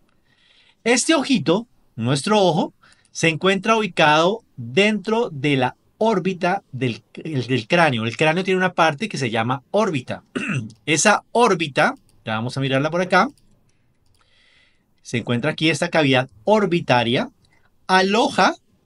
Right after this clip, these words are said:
nuestro ojo. Es una zona muy resistente, pero también tiene un hueso que es el hueso más débil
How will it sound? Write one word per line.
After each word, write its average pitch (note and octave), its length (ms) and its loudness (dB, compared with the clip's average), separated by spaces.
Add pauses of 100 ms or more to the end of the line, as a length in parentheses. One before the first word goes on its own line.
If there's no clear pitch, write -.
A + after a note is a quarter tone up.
(180)
nuestro C#3+ 520 -2
ojo. A#3+ 340 -2 (1080)
Es G3+ 160 0
una A#3 200 2
zona A3+ 360 2 (200)
muy A#3+ 340 2
resistente, A#3+ 800 2 (800)
pero C#4+ 420 2 (340)
también D#3+ 520 2
tiene G3+ 520 2 (500)
un F3+ 260 2
hueso G3 520 2 (460)
que C3 160 0
es - 220 -6
el D#3+ 180 0
hueso D#3 380 -2
más D#3 600 -2
débil D#3 500 -6